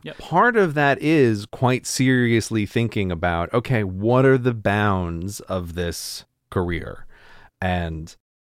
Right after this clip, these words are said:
Speaker 2: again, I feel really fortunate that I have found work that is well suited to my personality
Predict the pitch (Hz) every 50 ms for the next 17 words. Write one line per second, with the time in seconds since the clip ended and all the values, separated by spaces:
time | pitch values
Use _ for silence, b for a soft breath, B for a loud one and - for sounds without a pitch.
0 | _ _ _ _ _ _ _ - 135 147 160 139 120 - - 139 156 160 - -
1 | 196 190 180 151 131 117 117 123 131 139 135 131 123 - - 120 117 113 110 -
2 | 104 80 67 - - - 98 92 90 82 - - _ - 98 98 98 98 98 95
3 | 95 - - - - 95 90 87 87 90 87 85 80 82 - _ _ _ - -
4 | - - - - 104 110 117 123 123 123 123 120 107 95 92 98 98 90 82 80
5 | - - - - - _ _ _ _ _ _ - 95 95 95 92 90 - - 95
6 | 90 90 87 85 85 80 78 80 78 - - - _ _ _ - 90 82 92 101
7 | 113 120 127 127 120 - - - - 120 120 113 107 104 98 95 92 90 85 -
8 | - - - - 98 90 87 85 82 82 78 73 - - 92 90 90 - - 101
9 | 98 - - 95 92 92 95 95 95 92 90 92 90 87 87